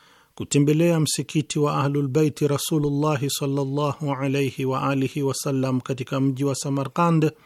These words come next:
na kuhutubia waumini wa msikiti huo, kushiriki katika hafla ya upandaji mmea wa kumbukumbu ya mkutano wa ishirini na mbili wa kilele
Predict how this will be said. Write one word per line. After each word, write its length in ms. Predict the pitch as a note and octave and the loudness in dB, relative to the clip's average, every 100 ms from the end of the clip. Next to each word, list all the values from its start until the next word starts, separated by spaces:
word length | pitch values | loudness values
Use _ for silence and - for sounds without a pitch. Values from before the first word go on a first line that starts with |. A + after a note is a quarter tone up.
| - _ _ _ - | -20 _ _ _ -16
na 80 | - | -10
kuhutubia 600 | - C#3 C3+ D3+ E3 D#3+ | -2 0 0 0 4 4
waumini 460 | D#3+ D#3 D#3+ E3+ E3 | 4 4 4 2 2
wa 100 | E3 | 2
msikiti 460 | - D#3 - - | 0 -4 -8 -6
huo, 440 | E3 F#3 C3 A2 A2 _ _ _ _ _ | -2 0 2 0 -4 _ _ _ _ _
kushiriki 560 | - - A#2 C#3 - | -10 -2 2 2 2
katika 480 | C#3+ C#3+ - C#3 D3+ | 0 0 0 -2 -2
hafla 500 | C3+ D#3+ - D#3 D3+ | 0 0 0 0 2
ya 140 | D3 D3 | 2 2
upandaji 640 | C3+ D3+ C#3+ D#3 D3 D3+ | 0 0 0 0 0 0
mmea 380 | D3+ D#3 F3 E3 | 2 2 4 2
wa 100 | D#3 | 2
kumbukumbu 800 | - D3+ D3+ F3 E3 D#3 D3+ D3 - | 0 -2 -2 0 2 4 2 0 -8
ya 100 | - | -14
mkutano 540 | G2 - C3 F3 D#3+ D#3 | -12 -8 -2 2 2 2
wa 60 | |
ishirini 360 | D3 D#3+ D3+ D3+ | 0 -2 -2 0
na 80 | D3 | 0
mbili 460 | D#3 A3+ G3 F#3 - - - - _ - | 2 4 6 4 -2 -20 -20 -20 _ -12
wa 100 | F#2+ | -10
kilele 600 | - C#3+ G3 F3+ D#3+ D#3 | -2 4 6 8 6 4